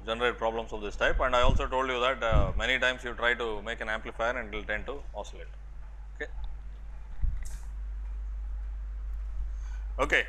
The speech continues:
any other questions on oscillators of any type? I mean, either the Wien bridge or the double integrator or, uh, the L C oscillator. So, there are two types: one where you need sinusoidal waveforms and one where you don't,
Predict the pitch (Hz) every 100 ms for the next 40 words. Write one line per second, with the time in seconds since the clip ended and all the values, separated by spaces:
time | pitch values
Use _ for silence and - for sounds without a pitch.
0 | - - - 131 156 151 170 160 160 180
1 | 160 147 139 147 143 147 151 - - -
2 | - - 117 139 156 131 113 - - 104
3 | 110 98 - - - - - - - 104
4 | 113 117 117 113 120 117 120 113 113 113
5 | 110 110 113 110 110 110 107 113 107 107
6 | 104 104 98 92 - - - - - -
7 | - - - - - - - - - -
8 | - - - - 101 104 120 107 113 110
9 | 101 107 - - - - - - - -
10 | - - - - - - - - - -
11 | - - - - - - - - - -
12 | - - - - - - - - - 135
13 | 147 180 160 180 175 156 180 151 139 151
14 | 147 135 143 147 143 139 139 139 135 123
15 | 120 135 143 - 120 120 123 117 110 104
16 | 131